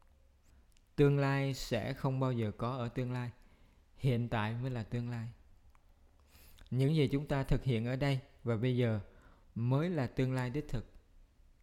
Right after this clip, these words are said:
Hạnh phúc không thể đợi, bình an không thể đợi, thương yêu và tự do cũng không thể đợi. Jim Rohn, một, ờ, diễn giả nổi tiếng của Mỹ,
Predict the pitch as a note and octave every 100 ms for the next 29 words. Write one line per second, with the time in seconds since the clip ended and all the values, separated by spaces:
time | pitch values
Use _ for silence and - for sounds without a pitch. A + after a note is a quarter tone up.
0 | - - - - B2+ A2 A#2 E3+ F3+ -
1 | C#3+ C3 C3 A2+ G2 G#2+ A2 - C3 C3
2 | A#2 A2 G#2+ B2+ C3 B2+ B2+ B2 B2+ B2+
3 | A2 G2+ - - - - - - C#3+ C#3
4 | C3 C#3 C3+ C3 A2 A#2 - G#2 A2 B2+
5 | A#2+ - - - - - G#2+ A#2 C#3+ C3
6 | A#2+ A#2 A#2 G#2 F2+ - _ - - -
7 | - - - - - - - - - -
8 | - _ _ - - - - C3+ C3+ C3+
9 | C3 A2+ - - _ _ _ _ - _
10 | _ _ _ _ - _ - - _ _
11 | _ _ _ E3 A#2+ B2 - - - A#2+
12 | A#2 A2+ A2+ A2 A2 A#2 C3+ A#2+ G#2+ B2+
13 | D3 E3+ - - - _ _ B2+ A#2 A2+
14 | C3+ C#3+ C3+ B2+ A2